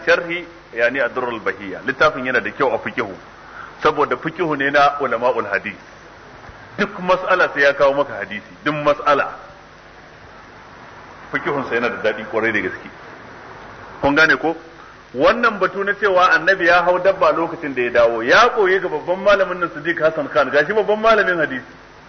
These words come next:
gashi babban malamin fiqh, amma matsalan ta bayyana gare shi. Sai ya kafa hujja cikin littafin sa Ar-Rawda, sha-, juz'i na ɗaya, shafi na ɗari da saba'in da uku.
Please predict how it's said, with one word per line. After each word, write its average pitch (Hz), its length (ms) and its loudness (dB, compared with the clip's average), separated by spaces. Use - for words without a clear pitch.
gashi 170 240 6
babban 208 280 2
malamin 208 320 4
fiqh, 180 200 0
amma 175 300 4
matsalan 214 420 2
ta 220 140 4
bayyana 190 320 2
gare 151 260 0
shi. 113 180 -16
Sai 220 160 4
ya 233 80 6
kafa 233 220 2
hujja 202 360 4
cikin 202 220 -2
littafin 202 480 0
sa 214 100 4
Ar-Rawda, 175 600 4
sha-, 190 320 4
juz'i 180 320 -4
na 180 80 2
ɗaya, 180 180 2
shafi 185 240 2
na 180 100 -4
ɗari 170 260 0
da - 60 -6
saba'in 156 320 2
da 147 60 4
uku. 127 260 -4